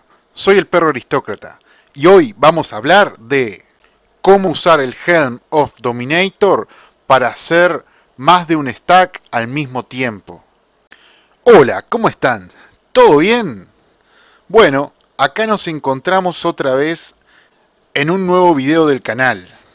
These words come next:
Como vamos a hablar de stacks, te recomendaría ver el video Pool y Stacks en Dota dos que hice hace un tiempo, porque ahí explica de cero lo que son los pools y los stacks.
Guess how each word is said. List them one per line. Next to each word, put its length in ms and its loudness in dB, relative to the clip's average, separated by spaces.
Como 240 0
vamos 300 2
a 60 2
hablar 300 0
de 120 -4
stacks, 840 -4
te 100 0
recomendaría 800 -2
ver 380 0
el 120 -8
video 440 -4
Pool 480 -4
y 200 -6
Stacks 840 -4
en 220 -10
Dota 260 0
dos 420 0
que 80 -8
hice 260 -4
hace 200 -10
un 100 -14
tiempo, 540 -6
porque 320 2
ahí 420 -4
explica 760 -8
de 240 -10
cero 500 -4
lo 220 -6
que 100 -20
son 440 -2
los 240 -10
pools 480 -8
y 100 -14
los 160 -6
stacks. 760 -6